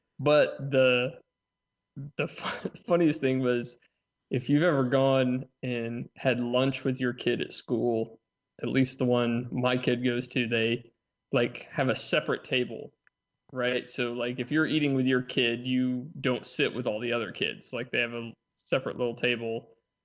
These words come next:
for just you and your kiddo to eat. When you're doing a watchdog, they encourage you to sit with the students. So me and my daughter are sitting with the students, and there's this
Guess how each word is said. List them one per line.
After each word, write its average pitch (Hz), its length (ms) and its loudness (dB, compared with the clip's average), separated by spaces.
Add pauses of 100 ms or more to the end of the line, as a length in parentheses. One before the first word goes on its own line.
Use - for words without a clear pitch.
(160)
for 156 80 -4
just 123 300 -4
you 123 200 0
and 120 120 -4
your 117 160 -4
kiddo 120 340 0
to 120 80 -2
eat. 120 300 0 (920)
When 147 120 4
you're 143 120 6
doing 208 220 8
a 151 40 6
watchdog, 143 760 2 (260)
they 139 200 2
encourage 196 520 -2
you 185 120 -2
to 147 100 2
sit - 340 0
with 156 260 2
the 156 100 2
students. - 880 0 (1080)
So 135 680 4
me 143 300 4
and 170 100 6
my 139 440 2 (300)
daughter 131 680 2
are - 100 -6
sitting 143 320 -4
with 131 120 0
the 131 60 -4
students, 127 600 0
and 120 260 -4
there's 123 360 -2 (760)
this - 420 0